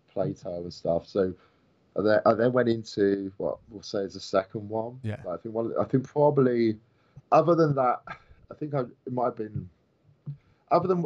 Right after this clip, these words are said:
Speaker 1: a, a book, it might have been the Daily Stoic, where, uh,
Speaker 2: Ah,
Speaker 1: sorry, sorry,
Speaker 2: okay.
Speaker 1: Daily Stoic, where, where, like, you have those little quotes and
Speaker 2: Yeah,
Speaker 1: stuff. But the
Speaker 2: yeah.
Speaker 1: first, like, philosophy book I really went into was, um,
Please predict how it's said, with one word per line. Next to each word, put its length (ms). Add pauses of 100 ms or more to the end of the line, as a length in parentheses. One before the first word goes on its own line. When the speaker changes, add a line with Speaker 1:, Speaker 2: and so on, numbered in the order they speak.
Speaker 1:
a, 120
a 160
book, 280
it 60
might 180
have 100
been 120
the 60
Daily 320
Stoic, 340 (260)
where, 380
uh, 180
Speaker 2:
Ah, 140
Speaker 1:
sorry, 120
sorry, 180
Speaker 2:
okay. 80
Speaker 1:
Daily 160
Stoic, 320
where, 260
where, 100
like, 220
you 60
have 160
those 240
little 160
quotes 400
and 80
Speaker 2:
Yeah, 80
Speaker 1:
stuff. 160
But 80
the 60
Speaker 2:
yeah. 60
Speaker 1:
first, 300
like, 180
philosophy 380
book 180
I 100
really 160
went 180
into 280
was, 220
um, 260